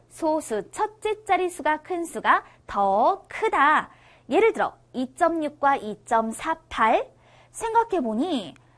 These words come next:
이렇게 일의 자릿수가 같아요. 근데 소수점 아래 이거는 하나, 이거는 소수점 아래 자리가 하나, 둘. 어? 소수점 아래 자릿수가 많으면 더 큰 수일까요?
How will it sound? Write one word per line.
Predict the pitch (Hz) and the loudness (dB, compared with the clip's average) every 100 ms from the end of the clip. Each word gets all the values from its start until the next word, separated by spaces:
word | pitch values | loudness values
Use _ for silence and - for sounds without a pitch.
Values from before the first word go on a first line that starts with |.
| _ | _
이렇게 | 349 381 392 403 392 | -2 -2 0 -2 -2
일의 | - 415 453 415 | 0 0 2 0
자릿수가 | 359 294 - 254 254 | -2 -6 -4 -2 -2
같아요. | - 285 - 220 190 415 - _ _ | -6 -8 -4 0 0 0 -6 _ _
근데 | 403 415 | -4 -2
소수점 | 415 453 - 415 381 | 0 -2 0 0 2
아래 | 359 359 | 2 2
이거는 | 330 226 233 247 254 | -2 -4 -2 -2 -4
하나, | 320 330 320 330 _ _ | -2 0 0 -4 _ _
이거는 | 208 220 220 | -4 -2 -2
소수점 | 277 339 - 302 | -4 -6 -2 0
아래 | 277 269 | 2 2
자리가 | 277 254 220 220 | -2 -4 -2 -2
하나, | 277 285 269 | 0 0 0
둘. | 330 339 339 - _ - | 0 -2 -2 -10 _ 2
어? | 403 415 | 2 2
소수점 | - - 392 - 359 | -4 -4 -4 0 2
아래 | 330 311 320 320 | 4 2 0 -2
자릿수가 | - 202 - 208 220 | -6 -8 -8 0 2
많으면 | 196 185 185 190 196 | 2 -2 -4 -8 -8
더 | 196 - | -8 -8
큰 | 339 | -6
수일까요? | 330 320 247 175 190 339 | -4 -4 -4 -2 0 0